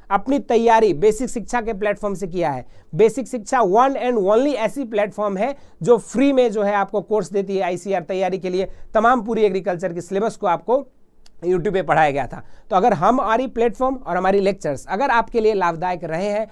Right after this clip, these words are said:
तो आप जरूर से अपने रैंक को हमारे साथ शेयर करें। और अगर आप लोगों को काउंसलिंग सर्विस ज्वाइन करनी है, तो हम लोग जो है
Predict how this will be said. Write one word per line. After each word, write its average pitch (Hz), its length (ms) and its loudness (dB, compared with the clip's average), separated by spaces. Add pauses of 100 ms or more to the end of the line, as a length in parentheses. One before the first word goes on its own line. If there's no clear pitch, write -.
(240)
तो - 60 -8
आप 233 200 4
जरूर 220 360 4
से 254 140 0
अपने 214 240 0
रैंक 196 280 -2
को 214 140 -2
हमारे 185 300 0
साथ 175 180 -2
शेयर 226 320 0
करें। 262 280 -2 (300)
और 247 160 8
अगर 240 360 4
आप 190 300 0
लोगों 226 240 6
को 226 160 -2
काउंसलिंग 220 560 0
सर्विस 196 380 -2
ज्वाइन 202 240 0
करनी 202 360 0
है, 185 320 0 (260)
तो 180 60 -2
हम 233 200 6
लोग 254 180 6
जो 233 120 2
है 240 220 -2